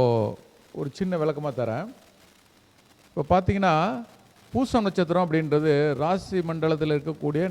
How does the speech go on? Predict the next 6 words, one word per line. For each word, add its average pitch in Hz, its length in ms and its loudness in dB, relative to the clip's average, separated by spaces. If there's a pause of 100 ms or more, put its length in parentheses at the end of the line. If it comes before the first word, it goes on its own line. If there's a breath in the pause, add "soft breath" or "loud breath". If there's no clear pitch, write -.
(140)
நட்சத்திரங்கள்ல 160 1000 -2
எட்டாவது 170 640 2
நட்சத்திரம். 117 400 -6 (2000)
இது 202 260 4 (1120)
எங்க 208 200 0
ஆரம்பிக்குதுன்னா, 175 580 2